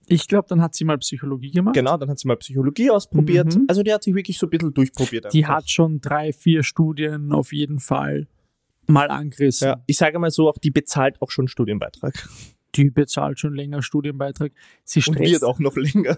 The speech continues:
Speaker 2: Studienbeitrag
Speaker 1: wird noch,
Speaker 2: bezahlt.
Speaker 1: vielleicht sieht sie irgendwann, dass sie es nicht fertig machen wird, glaubst du?
Speaker 2: Das glaub ich nicht.
Speaker 1: Die, bis wann
Speaker 2: Die,
Speaker 1: studiert die?
Speaker 2: die
Speaker 1: Bis
Speaker 2: studiert
Speaker 1: Mitte dreißig ist,
Speaker 2: bis
Speaker 1: oder was?
Speaker 2: zum bitteren Ende.
Speaker 1: Ja,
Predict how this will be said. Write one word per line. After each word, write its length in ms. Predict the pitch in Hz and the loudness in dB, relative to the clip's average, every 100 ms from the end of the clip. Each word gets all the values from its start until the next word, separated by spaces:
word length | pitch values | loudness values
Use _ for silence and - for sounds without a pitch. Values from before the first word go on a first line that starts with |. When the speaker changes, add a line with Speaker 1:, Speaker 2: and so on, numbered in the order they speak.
| - | -4
Speaker 2:
Studienbeitrag 500 | - 180 165 160 147 | -4 -4 -2 2 4
Speaker 1:
wird 160 | 180 | 4
noch, 220 | 196 214 - 143 | 2 -4 -4 -6
Speaker 2:
bezahlt. 200 | - 147 | 0 4
Speaker 1:
vielleicht 560 | 185 180 202 233 - - - - _ _ _ _ _ - | 6 4 2 0 -2 -14 -20 -20 _ _ _ _ _ -6
sieht 360 | - - 175 185 | 0 4 4 4
sie 200 | - 214 | 2 2
irgendwann, 880 | 185 196 190 220 180 170 185 196 170 | 4 2 2 0 0 0 -2 -4 -2
dass 240 | 175 160 | 0 0
sie 80 | 180 | -2
es 140 | 165 | -2
nicht 260 | 185 185 - | -2 -2 0
fertig 400 | 156 151 - 180 | 0 0 -2 -4
machen 400 | 175 165 175 165 | -2 -2 -2 -2
wird, 420 | 156 180 202 - 170 | -2 -2 -4 -10 -2
glaubst 400 | 165 - - - | -2 0 -4 0
du? 220 | 190 190 _ _ _ _ _ _ _ _ _ _ _ _ - - - _ _ - | 0 -2 _ _ _ _ _ _ _ _ _ _ _ _ -20 -20 -20 _ _ -18
Speaker 2:
Das 100 | - | -2
glaub 220 | 143 254 | 0 0
ich 140 | 180 | -2
nicht. 340 | 123 120 - - _ _ _ _ _ | -6 -8 -12 -20 _ _ _ _ _
Speaker 1:
Die, 80 | - | 0
bis 420 | 139 147 143 151 | 2 0 -4 -2
wann 100 | 170 | 2
Speaker 2:
Die, 60 | 185 | 2
Speaker 1:
studiert 420 | - 151 196 - | 0 0 0 0
die? 40 | 139 | -2
Speaker 2:
die 120 | 135 | -2
Speaker 1:
Bis 160 | - 147 | 0 0
Speaker 2:
studiert 480 | 156 160 165 180 180 | 2 0 4 2 2
Speaker 1:
Mitte 100 | 165 | -2
dreißig 440 | 175 196 - 123 | -2 -2 -6 -8
ist, 140 | 135 | -6
Speaker 2:
bis 160 | - 147 | -2 0
Speaker 1:
oder 80 | 156 | 0
was? 60 | |
Speaker 2:
zum 180 | - 175 - | 2 2 2
bitteren 400 | 196 - 190 170 | -2 0 0 0
Ende. 360 | 143 147 120 - | -4 -4 -6 0
Speaker 1:
Ja, 300 | 165 147 160 | 2 2 0